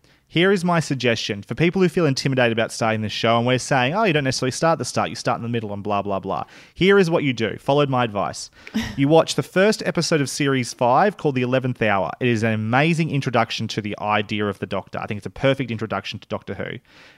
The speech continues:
Speaker 1: You then go back and watch the season three episode Blink, 'cause it's amazing. If you don't love that episode, you're not gonna love Doctor Who. You then go ahead to season four and you watch a two-parter called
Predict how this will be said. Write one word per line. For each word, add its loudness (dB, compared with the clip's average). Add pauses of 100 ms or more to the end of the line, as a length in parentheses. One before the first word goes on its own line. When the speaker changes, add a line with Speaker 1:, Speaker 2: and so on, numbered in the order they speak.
Speaker 1:
You -2
then 4
go 6
back 6
and -2
watch 0
the -8
season 2
three 0
episode 0
Blink, -2 (440)
'cause -2
it's -2
amazing. 2
If -4
you -2
don't 2
love 2
that 2
episode, -2
you're -4
not -4
gonna -4
love -2
Doctor -8
Who. 0 (480)
You -2
then 6
go 8
ahead 6
to 0
season 2
four 2
and 0
you 0
watch 0
a -10
two-parter 0
called 2